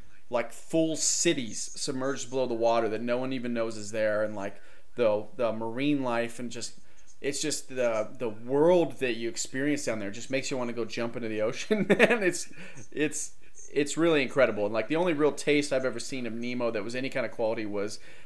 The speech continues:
as a side character in the League of Extraordinary Gentlemen. Um, I, I don't know. I feel like that you could do something pretty incredible with, uh, you know, with that story.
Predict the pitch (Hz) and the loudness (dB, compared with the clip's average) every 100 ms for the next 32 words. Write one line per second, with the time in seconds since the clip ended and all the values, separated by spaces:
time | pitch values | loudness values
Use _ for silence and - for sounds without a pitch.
0 | - 123 113 104 - - 127 131 - 123 | -2 0 2 0 -2 2 4 4 0 -2
1 | 107 104 101 101 101 101 98 - 113 104 | -2 -4 -4 -4 -6 -6 -8 -6 -2 0
2 | 120 117 113 110 - 131 117 107 101 120 | -2 -2 -4 -4 -2 -2 -2 -4 -4 -2
3 | 110 101 98 101 - - - - - - | -2 -2 -4 -6 -8 -8 -8 -8 -8 -4
4 | 117 104 101 101 98 98 - - - - | -2 0 -2 -4 -4 -6 -8 -8 -8 -6
5 | - 120 120 135 123 110 - 120 139 131 | 0 2 4 2 2 -2 -2 -2 2 4
6 | 120 131 120 127 - 127 123 120 117 123 | 4 2 0 -2 -6 -6 -4 -4 -4 -4
7 | 104 131 110 104 117 104 101 98 101 101 | -4 -4 -4 -2 -2 -2 0 -2 -2 -2
8 | 98 95 - - - - - - - 98 | -2 -2 -4 -6 -6 -6 -8 -8 -6 -6
9 | 92 - - - 117 98 - - - | -6 -6 -8 -8 -4 -4 -4 -4 -6